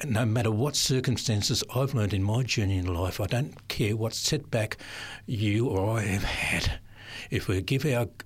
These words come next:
our, our life to Jesus Christ, it can be a setup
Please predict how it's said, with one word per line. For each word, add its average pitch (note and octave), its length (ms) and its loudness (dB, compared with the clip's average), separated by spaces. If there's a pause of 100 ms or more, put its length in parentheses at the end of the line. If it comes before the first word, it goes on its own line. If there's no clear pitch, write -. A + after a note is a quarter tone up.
(120)
our, G#2 220 2 (100)
our G#2+ 260 2
life A2+ 260 2
to G#2 100 0
Jesus - 480 0
Christ, G#2+ 460 0
it - 120 -2
can D3 220 0
be C3+ 180 0
a F#2+ 60 0
setup - 500 -2